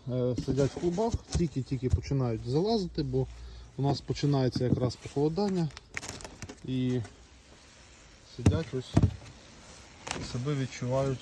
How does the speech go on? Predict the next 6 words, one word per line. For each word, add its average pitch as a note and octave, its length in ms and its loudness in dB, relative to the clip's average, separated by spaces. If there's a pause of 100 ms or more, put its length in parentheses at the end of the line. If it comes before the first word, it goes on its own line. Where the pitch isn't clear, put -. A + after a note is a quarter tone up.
(140)
хорошо. C3+ 380 -4
Оцих G3 240 -2 (140)
бачимо, C#3 540 2 (160)
е, A#2+ 260 -6 (300)
на C3+ 180 2
градуснику C3+ 760 -2